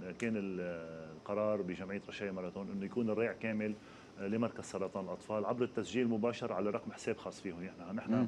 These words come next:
Speaker 1: ما أخذنا قيمة الاشتراك شخصيًا نحن أبدًا.
Speaker 2: خي.
Speaker 1: هيدي يمكن لأول مرة بتصور
Speaker 2: خي.
Speaker 1: بت-، بتصير
Speaker 2: وت-،
Speaker 1: ب-،
Speaker 2: وتص-،
Speaker 1: بماراثون، بتصير
Speaker 2: والمصروف يلي
Speaker 1: مباشرة
Speaker 2: كان
Speaker 1: لأنه،
Speaker 2: عليكم، مين دفعه؟
Speaker 1: آه، سبونسرات كانوا يأمنوا لنا تكاليف ال-، الحملات الإعلامية والإعلانية،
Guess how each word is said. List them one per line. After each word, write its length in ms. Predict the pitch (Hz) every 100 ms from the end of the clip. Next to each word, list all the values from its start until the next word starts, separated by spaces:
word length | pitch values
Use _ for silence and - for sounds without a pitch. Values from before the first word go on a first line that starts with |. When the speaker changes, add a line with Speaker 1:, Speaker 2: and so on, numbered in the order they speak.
| 104
Speaker 1:
ما 120 | 107
أخذنا 380 | 101 104 98 95 - - - 113
قيمة 140 | 104
الاشتراك 460 | - - 101 98 -
شخصيًا 420 | - - 95 90
نحن 220 | 90 - -
أبدًا. 340 | 92 87 107 -
Speaker 2:
خي. 240 | 127 165
Speaker 1:
هيدي 200 | 120 110
يمكن 260 | 113 110 104
لأول 280 | 104 107 107
مرة 200 | 107 90
بتصور 400 | - 101 95 95
Speaker 2:
خي. 140 | 139
Speaker 1:
بت-، 200 | - 104
بتصير 400 | 92 - 113 110
Speaker 2:
وت-، 60 | 113
Speaker 1:
ب-، 40 |
Speaker 2:
وتص-، 300 | 120 120 87
Speaker 1:
بماراثون، 140 | 117
بتصير 100 | 110
Speaker 2:
والمصروف 760 | 117 113 113 117 120 107 107 117
يلي 100 | 120
Speaker 1:
مباشرة 160 | 117 -
Speaker 2:
كان 100 | 123
Speaker 1:
لأنه، 40 |
Speaker 2:
عليكم، 420 | 107 113 113 117 117
مين 100 | 113
دفعه؟ 360 | 107 110 104
Speaker 1:
آه، 40 | 127
سبونسرات 600 | - 165 135 113 113 113
كانوا 240 | 123 117
يأمنوا 400 | 113 113 107 107
لنا 380 | 98 95 95 92
تكاليف 520 | 92 95 98 104 101 92
ال-، 800 | 90 87 85 82 82 85 85 82
الحملات 460 | 87 - 104 104 95
الإعلامية 560 | 92 95 90 95 90
والإعلانية، 760 | 87 90 90 95 92 90 87